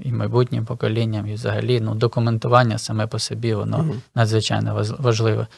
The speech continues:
Speaker 1: для історії і, і злочинів, і історії людей. Тому я фокусуюся, якби,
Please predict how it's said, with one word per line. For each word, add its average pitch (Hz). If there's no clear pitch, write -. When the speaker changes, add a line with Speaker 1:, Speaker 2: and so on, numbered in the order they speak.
Speaker 1:
для 110
історії 107
і, -
і 123
злочинів, 127
і 120
історії 135
людей. 117
Тому 117
я 120
фокусуюся, 113
якби, 101